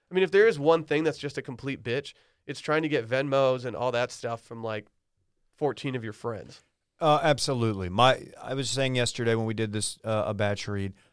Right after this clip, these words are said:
Speaker 2: I needed this for my bachelor party because sending out the Venmos, like, three weeks later, people were just not responding, not wanting to see these people or talk to these people again.
Speaker 1: You're,
Speaker 2: Coulda
Speaker 1: like,
Speaker 2: used the
Speaker 1: pressing
Speaker 2: batch app.
Speaker 1: reminder on the, uh,
Speaker 2: Oh,
Speaker 1: on
Speaker 2: hundred percent.
Speaker 1: Venmo, trying to make it work. It just doesn't
Speaker 2: Hundred percent.
Speaker 1: work.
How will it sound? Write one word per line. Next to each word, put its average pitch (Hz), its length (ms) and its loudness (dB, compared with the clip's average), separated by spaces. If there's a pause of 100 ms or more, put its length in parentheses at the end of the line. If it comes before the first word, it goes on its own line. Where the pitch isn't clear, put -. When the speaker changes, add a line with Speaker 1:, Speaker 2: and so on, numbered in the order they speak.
(240)
Speaker 2:
I 117 100 0
needed 120 300 2
this 110 140 2
for 110 120 -4
my 101 180 2
bachelor 101 380 -2
party 95 240 -2
because 95 480 -8
sending 139 320 0
out 127 160 4
the 117 80 -4
Venmos, 107 520 -2
like, 101 160 -6
three 120 180 -4
weeks 117 280 -2
later, 101 480 -2 (400)
people 117 320 0
were 107 120 -2
just 104 260 -4 (540)
not 123 240 2
responding, 107 480 0
not 110 160 0
wanting 107 160 -2
to 101 60 -4
see 113 160 -2
these 104 160 -4
people 107 280 -4
or 98 80 -4
talk 104 240 0
to - 60 -14
these 104 100 -10
people 104 240 -4
again. 98 320 -4 (220)
Speaker 1:
You're, 156 120 2
Speaker 2:
Coulda 165 100 6
Speaker 1:
like, - 40 4
Speaker 2:
used 156 120 6 (100)
the 127 40 2
Speaker 1:
pressing 117 40 4
Speaker 2:
batch 110 260 4
app. 120 60 2
Speaker 1:
reminder 127 380 0
on 117 240 -2
the, 110 140 -4
uh, 104 200 -4
Speaker 2:
Oh, 131 180 10
Speaker 1:
on 123 80 0
Speaker 2:
hundred 139 240 6
percent. 117 340 2
Speaker 1:
Venmo, - 20 0
trying 120 140 -2
to 120 60 -4
make 120 280 -4
it 104 80 -8
work. 123 260 -4
It 151 60 -4
just 127 180 0
doesn't 185 220 4
Speaker 2:
Hundred 95 100 -4
percent. 123 60 -6
Speaker 1:
work. 165 360 4